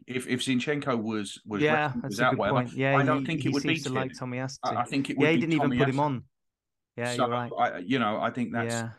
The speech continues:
Speaker 1: that's kind of, that's just how it is. Our, our backup left back is not Kieran Tierney,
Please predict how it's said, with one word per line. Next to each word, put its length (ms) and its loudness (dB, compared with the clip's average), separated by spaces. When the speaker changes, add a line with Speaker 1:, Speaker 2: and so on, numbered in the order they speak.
Speaker 1:
that's 220 -4
kind 240 2
of, 80 -8
that's 200 -2
just 200 -6
how 200 0
it 100 -6
is. 200 -4
Our, 100 -2
our 200 -2
backup 480 -6
left 240 -6
back 180 -4
is 120 -6
not 260 -4
Kieran 300 -8
Tierney, 500 -8